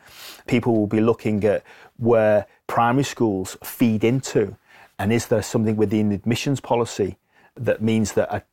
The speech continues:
if you go to a, a particular primary school, then you stand a better chance of getting into a secondary school of choice. So you need to start as, as, as early as possible. Of course, you're not gonna be visiting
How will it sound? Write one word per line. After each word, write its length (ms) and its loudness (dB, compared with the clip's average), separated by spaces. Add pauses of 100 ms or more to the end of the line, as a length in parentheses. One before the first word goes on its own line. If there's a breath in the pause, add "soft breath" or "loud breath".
(120)
if 220 -6
you 80 2
go 220 2
to 420 -2 (100)
a, 220 -2
a 80 -6
particular 400 -4
primary 380 -2
school, 320 0
then 320 -4 (100)
you 220 -2
stand 340 -4
a 40 -6
better 280 -4
chance 340 -6
of 80 -4
getting 300 -4
into 400 -6 (340 loud breath)
a 80 -8
secondary 380 -6
school 260 -4
of 120 -8
choice. 400 -2 (420 loud breath)
So 140 -2
you 40 2
need 140 2
to 100 -2
start 380 0
as, 160 -6
as, 220 -4 (140)
as 160 -2
early 200 4
as 80 -2
possible. 520 -6 (420 loud breath)
Of 80 -6
course, 240 2 (160 loud breath)
you're 100 2
not 100 2
gonna 120 0
be 80 4
visiting 540 0